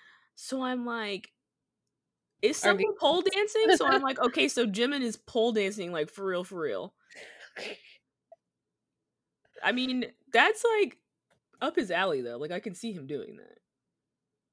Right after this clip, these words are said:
Speaker 2: He is, like, a very sensual, athletic dancer, right? So I
Speaker 1: Yeah.
Speaker 2: could see it. It is in his alley, but, like,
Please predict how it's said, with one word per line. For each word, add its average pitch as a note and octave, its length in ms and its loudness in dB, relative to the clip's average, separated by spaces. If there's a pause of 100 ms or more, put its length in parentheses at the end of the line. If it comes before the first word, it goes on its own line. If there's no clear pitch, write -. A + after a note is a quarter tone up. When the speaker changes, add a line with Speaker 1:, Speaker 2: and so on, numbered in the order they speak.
(140)
Speaker 2:
He A#3+ 200 -2
is, C4+ 200 4
like, E4 200 0
a F4 120 2
very G3+ 720 6
sensual, E3+ 960 2
athletic E3+ 540 0
dancer, D#3 840 -4
right? D#3 340 -2 (120)
So D#3 600 0 (840)
I A3+ 80 4
Speaker 1:
Yeah. - 20 -
Speaker 2:
could A3+ 180 -8
see E3 240 -4
it. - 220 -4 (120)
It G3+ 100 -6
is F#3+ 180 -2
in E3 100 -6
his E3+ 200 -8
alley, D#3 560 0
but, E3+ 160 0
like, D3 500 0